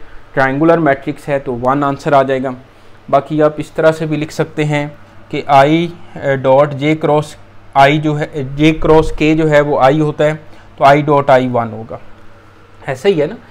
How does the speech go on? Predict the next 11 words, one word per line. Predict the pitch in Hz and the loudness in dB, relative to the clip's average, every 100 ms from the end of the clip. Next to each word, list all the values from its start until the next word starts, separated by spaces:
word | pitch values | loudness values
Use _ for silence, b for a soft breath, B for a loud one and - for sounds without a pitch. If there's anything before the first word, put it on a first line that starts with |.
| B B - | B B -8
ये | |
साइक्लिक | 151 - 139 135 160 170 165 | -6 2 2 2 -2 -2 2
आपने | 147 156 147 | 2 0 -4
पढ़ा | 135 139 | 0 2
हुआ | 156 143 139 | 2 2 -2
है, | 139 143 - B B - | -2 -6 -12 B B -12
यानी | 135 139 | -8 -8
कि | 135 131 | -8 -8
इस | 143 - | -8 -4
तरह | 147 139 | 0 0
से | - 143 | 0 -4